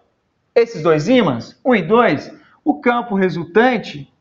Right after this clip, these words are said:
tá aqui, Boaro. Esse é o B resultante aqui no ponto A, Boaro. Esse é o B. Isso, isso mesmo.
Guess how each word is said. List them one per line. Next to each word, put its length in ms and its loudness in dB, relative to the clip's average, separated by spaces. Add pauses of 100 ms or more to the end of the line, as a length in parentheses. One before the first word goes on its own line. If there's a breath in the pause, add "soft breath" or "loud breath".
tá 100 2
aqui, 420 2
Boaro. 540 2
Esse 180 -6
é 60 4
o 120 -2
B 220 0
resultante 720 -4
aqui 160 -8
no 140 -4
ponto 340 -2
A, 180 2
Boaro. 500 0 (300 soft breath)
Esse 180 -6
é 40 2
o 20 -4
B. 120 -8
Isso, 600 2
isso 200 -8
mesmo. 300 -4